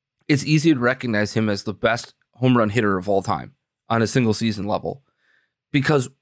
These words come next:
we know these people cheated. So whether or not he actually holds that record, but we look at the comments of Roger Maris Junior last week, Pat,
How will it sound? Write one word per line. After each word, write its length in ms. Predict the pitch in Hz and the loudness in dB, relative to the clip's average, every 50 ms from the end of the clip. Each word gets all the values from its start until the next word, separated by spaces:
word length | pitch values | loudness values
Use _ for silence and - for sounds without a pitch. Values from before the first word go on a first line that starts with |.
| _ _ | _ _
we 340 | 107 107 120 151 196 190 151 | -4 0 2 4 4 6 6
know 300 | 123 120 143 185 190 151 | 6 6 6 4 4 4
these 180 | 127 110 110 | 2 -2 -4
people 300 | - - 117 - 110 95 | -4 -6 -8 -6 -8 -10
cheated. 400 | - - 107 90 - - - - _ _ _ _ _ | -8 -8 -8 -8 -8 -10 -18 -20 _ _ _ _ _
So 180 | - - 156 143 | -4 0 2 2
whether 360 | 131 127 170 226 233 254 226 | 4 4 2 4 4 2 2
or 40 | - | 2
not 220 | 151 151 160 - | 0 -2 -2 -4
he 180 | 139 - 147 - | -4 -4 -4 -2
actually 400 | - 117 123 131 - - 135 110 | -2 -2 -4 -4 -4 -2 -2 -2
holds 400 | 101 - - 117 123 135 127 - | -2 0 0 2 2 2 0 0
that 200 | - 107 82 76 | -2 -2 -2 -2
record, 420 | - 95 120 - - 208 240 233 - _ _ _ _ _ _ _ _ _ _ _ _ _ _ _ _ _ - - - - - | -4 -6 -6 -2 -2 -2 -2 -4 -8 _ _ _ _ _ _ _ _ _ _ _ _ _ _ _ _ _ -20 -20 -20 -20 -6
but 520 | - - 233 269 233 180 180 185 - - - _ _ _ _ _ - | 0 2 4 4 4 4 2 -2 -6 -14 -20 _ _ _ _ _ -2
we 160 | 151 190 214 | 2 4 4
look 220 | 202 196 196 196 180 | 6 4 4 2 0
at 120 | 170 170 | -4 -4
the 80 | 156 139 | -6 -10
comments 480 | 139 - 160 165 165 165 165 151 - | -6 -2 0 0 2 0 0 -2 -2
of 100 | 143 123 | -4 -2
Roger 320 | 127 131 139 143 143 151 139 | 0 0 0 0 0 0 2
Maris 340 | 135 131 131 131 117 117 | 2 2 2 0 -2 -4
Junior 460 | 117 113 117 135 185 240 254 196 123 110 | -8 -4 0 2 2 4 2 2 0 -2
last 300 | 98 85 80 - - - | -2 -2 -4 -6 -10 -12
week, 200 | 76 69 - - | -14 -14 -16 -16
Pat, 340 | - - - _ - - | -18 -18 -18 _ -20 -20